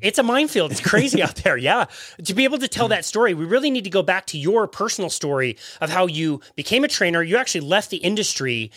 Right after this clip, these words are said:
Speaker 1: then you also
Speaker 2: Mm.
Speaker 1: kinda got back to the industry, you moved, um, and then became a little bit more interested in nutrition. C-, so can you go back to your
Speaker 2: Yeah.
Speaker 1: personal story and share that kinda evolution?
Speaker 2: Sure, sure. So,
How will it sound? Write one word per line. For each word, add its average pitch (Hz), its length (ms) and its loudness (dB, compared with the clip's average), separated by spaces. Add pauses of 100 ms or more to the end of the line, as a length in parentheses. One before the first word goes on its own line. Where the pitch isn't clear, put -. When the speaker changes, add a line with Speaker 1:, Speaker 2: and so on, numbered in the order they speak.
(180)
Speaker 1:
then 196 100 2
you 240 120 0
also 180 540 2
Speaker 2:
Mm. 185 100 0
Speaker 1:
kinda 180 140 2
got 139 200 0
back 240 180 0
to 220 80 -12
the 214 100 0
industry, 202 360 0
you 165 280 -4
moved, 202 520 0 (240)
um, 156 360 2
and 170 140 2
then 214 100 2
became 226 340 0
a 202 40 0
little 196 180 0
bit 190 100 -2
more 190 320 2
interested 185 340 -2
in 190 60 -2
nutrition. 185 420 -2
C-, - 200 -14
so 185 220 0
can 208 140 -6
you 233 60 0
go 269 100 0
back 220 180 2
to 202 100 -10
your 196 120 -2
Speaker 2:
Yeah. 190 100 2
Speaker 1:
personal 185 180 -2
story 190 300 -2
and 147 140 -6 (180)
share 180 480 4
that 165 200 0
kinda 170 220 -4
evolution? 160 460 -4 (720)
Speaker 2:
Sure, 131 540 4
sure. 123 320 2
So, 135 440 4